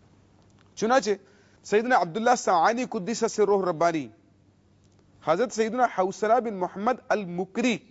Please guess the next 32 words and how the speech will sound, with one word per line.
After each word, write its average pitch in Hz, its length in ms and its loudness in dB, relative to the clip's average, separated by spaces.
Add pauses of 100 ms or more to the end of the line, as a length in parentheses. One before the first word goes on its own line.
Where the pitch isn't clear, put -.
(480)
سے 180 340 0
روایت 190 360 0
کرتے 165 280 -2
ہیں 180 120 0 (640)
کہ 180 140 -2
حضرت 180 520 2
سیدنا 214 300 -2
یزید 208 380 0
بن 226 140 -4
ہارون 190 320 0
واسطی 185 500 0
کے 226 200 -2
انتقال 196 520 0
کے 190 160 -4
بعد 165 240 2 (760)
چار 220 420 6
راتیں 208 340 2
گزر 202 320 0
گئیں 214 180 2 (600)
تو 247 100 0
میں 226 220 2
نے 302 100 2
ان 269 120 0
کو 202 100 2
خواب 156 300 0
میں 247 120 0
دیکھا۔ 196 360 0 (500)
پوچھا، 254 380 2
"ما 156 300 0
فعل 233 440 0
اللہ 247 340 -2
بکا؟" 185 340 -2